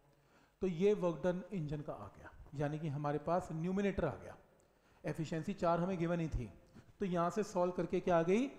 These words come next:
क्रॉस मल्टीप्लाई करके इनपुट एनर्जी आ गई। इनपुट एनर्जी किसने दी? कोल ने दी। कोयला जला, इतनी एनर्जी जो है वो इंजन को मिली।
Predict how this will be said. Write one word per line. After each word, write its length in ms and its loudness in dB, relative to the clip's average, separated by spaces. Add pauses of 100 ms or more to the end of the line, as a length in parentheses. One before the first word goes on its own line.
(400)
क्रॉस 560 -2
मल्टीप्लाई 380 0
करके 200 -2 (180)
इनपुट 340 0
एनर्जी 360 0
आ 100 -2
गई। 260 -6
इनपुट 440 0
एनर्जी 320 0 (140)
किसने 400 0
दी? 180 2 (500)
कोल 200 0
ने 160 -4
दी। 180 -12 (440)
कोयला 300 0
जला, 280 2 (460)
इतनी 280 0
एनर्जी 400 0 (640)
जो 120 0
है 160 4 (400)
वो 60 0
इंजन 280 -2
को 100 -10
मिली। 280 -12